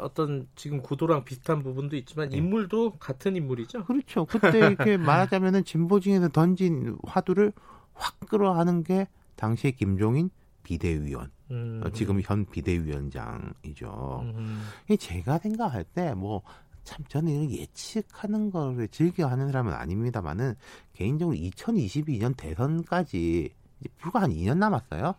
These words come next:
Speaker 2: 이 년도 안 남았네. 예, 삼월 달 대선이니까.
Speaker 1: 아, 사-, 대선이 삼월인가요?
Speaker 2: 그렇죠.
Speaker 1: 아.
Speaker 2: 오월 달 대통령이 그 임기가
Speaker 1: 침-,
Speaker 2: 끝나니까.
Speaker 1: 아, 그러네.
Speaker 2: 예.
Speaker 1: 예, 예.
Speaker 2: 근데 대선 때까지 이제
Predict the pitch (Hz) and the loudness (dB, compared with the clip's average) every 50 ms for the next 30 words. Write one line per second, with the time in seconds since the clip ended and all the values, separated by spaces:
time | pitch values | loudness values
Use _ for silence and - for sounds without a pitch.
0 | _ - 98 104 143 180 190 127 82 71 80 101 139 156 160 123 73 80 82 - | _ -6 -2 0 0 2 2 0 -2 0 -2 -2 -2 -2 -2 -2 -4 -4 -6 -8
1 | - _ _ _ - _ 78 73 69 64 - - - - - 156 127 98 - 78 | -12 _ _ _ -12 _ -8 -8 -8 -8 -12 -16 -8 -4 0 0 0 2 0 -2
2 | 76 - 87 80 - 85 80 78 71 67 - - 98 95 123 123 107 - - 175 | -2 -2 -4 -4 -4 -4 -4 -4 -6 -8 -6 -2 0 2 2 2 0 0 -2 -2
3 | 131 139 139 147 185 165 - 196 233 294 302 269 180 123 110 104 143 143 135 - | 2 2 2 4 4 4 4 4 4 4 4 2 2 0 0 0 0 -2 -2 -2
4 | 110 110 110 92 90 82 80 92 101 110 117 123 123 131 117 98 - 78 - - | 0 2 2 4 4 4 4 4 6 6 6 6 4 4 2 2 0 -4 -4 -2
5 | 98 95 95 92 90 87 78 - - 80 80 78 80 85 82 85 87 87 80 - | 0 2 2 2 2 2 0 -2 -2 -2 -2 -2 -2 -4 -4 -2 -4 -4 -2 0
6 | 95 95 87 87 80 73 - - 123 123 123 123 - 80 143 143 135 120 107 104 | 0 2 2 2 0 -2 0 2 2 4 4 4 4 6 6 6 6 4 4 4
7 | 104 107 113 110 107 101 101 131 160 - - - - - - 139 127 - - - | 4 4 4 4 4 2 0 -2 -6 -8 -14 -20 -20 -6 -6 -6 -4 -4 -4 -2
8 | 120 135 147 - 202 - - 131 107 95 85 80 - | 0 0 2 0 -2 0 0 -2 -2 -2 -4 -8 -8